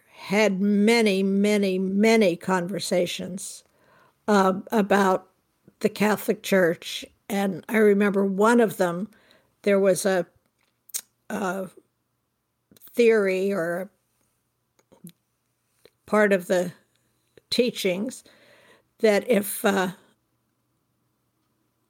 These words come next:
a woman was having a baby and there was a choice between saving the mother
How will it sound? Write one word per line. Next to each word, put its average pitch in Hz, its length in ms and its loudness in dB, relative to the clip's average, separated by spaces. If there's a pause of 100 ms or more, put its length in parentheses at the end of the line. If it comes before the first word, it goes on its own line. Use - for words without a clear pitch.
(120)
a 233 60 4
woman 214 400 4
was 208 160 2
having 202 340 2
a 175 60 0
baby 196 560 2
and 185 120 -2
there 190 120 0
was 185 200 -2
a 196 60 -2
choice 196 460 0
between 196 480 -2
saving 190 500 0
the 196 100 -4
mother 202 640 0